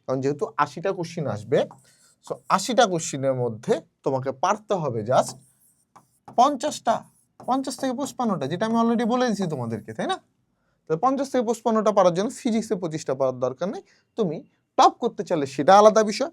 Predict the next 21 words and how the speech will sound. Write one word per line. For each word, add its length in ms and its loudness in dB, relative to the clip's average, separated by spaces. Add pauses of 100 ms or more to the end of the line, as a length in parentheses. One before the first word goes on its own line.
but 80 0
তুমি 260 -2
যদি 220 0
চাও 200 4
যে 140 2
না, 120 0
আমার 160 0
একটা 140 -8
সিট 380 -2
প্রয়োজন, 320 -6
তাহলে 180 -6
তুমি 180 -8
মোটামুটি 340 -6
চোদ্দ 400 -10
থেকে 180 -8
আঠারোটা 440 -6 (400)
টার্গেট 300 2
নিয়ে 180 -6
যাও, 160 -8
ঠিক 180 -6
আছে? 200 -2